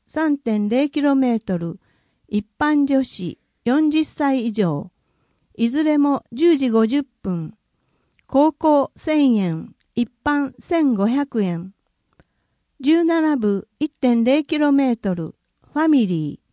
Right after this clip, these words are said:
ー。十一時二十分。一組、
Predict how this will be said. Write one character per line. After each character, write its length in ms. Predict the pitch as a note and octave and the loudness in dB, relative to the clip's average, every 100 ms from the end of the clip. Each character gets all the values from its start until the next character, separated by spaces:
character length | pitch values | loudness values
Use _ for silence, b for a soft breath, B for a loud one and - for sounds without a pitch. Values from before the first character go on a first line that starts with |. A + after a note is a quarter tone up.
| _ _ _ _ - | _ _ _ _ -4
ー。 40 | |
十 160 | C4+ E4 | 2 4
一 240 | D#4+ D#4+ | 4 0
時 180 | C4+ A#3 | 0 -2
二 160 | G3+ A#3 | 0 0
十 160 | D4 D4 _ | -2 -6 _
分。 320 | G3+ F#3 E3 - _ _ _ _ _ _ | -6 -6 -6 -14 _ _ _ _ _ _
一 240 | - D4+ | -4 -4
組、 480 | D4+ D4 C#4 C4+ B3 | -2 -2 0 0 -4